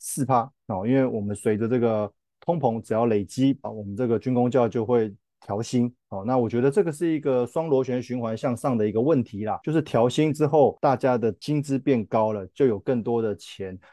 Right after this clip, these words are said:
去消费。那消费的力道强的话，通膨就产生，通膨的年增率一到了五趴，那我可能回头又要去调薪，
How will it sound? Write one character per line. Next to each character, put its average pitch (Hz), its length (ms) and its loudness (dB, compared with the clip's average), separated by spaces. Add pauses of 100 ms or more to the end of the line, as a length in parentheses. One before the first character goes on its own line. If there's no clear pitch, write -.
(120)
去 - 140 -2
消 113 240 4
费。 107 400 2
那 127 140 2
消 139 260 4
费 139 220 4
的 113 100 4
力 123 180 2
道 117 220 2
强 107 320 -8
的 117 100 -2
话， 120 220 2 (240)
通 185 180 -2
膨 139 160 2
就 - 140 4
产 95 240 -12
生， 107 340 -6
通 - 200 2
膨 131 100 6
的 123 100 6
年 120 220 4
增 147 180 6
率 151 360 4
一 123 100 -4
到 117 380 2 (300)
了 113 220 -4 (140)
五 113 140 -6
趴， 123 240 2
那 135 120 2
我 120 140 6
可 - 160 -6
能 107 160 -4
回 120 180 0
头 107 340 0
又 143 200 6
要 123 140 4
去 120 200 -8
调 98 280 -4
薪， 110 280 -2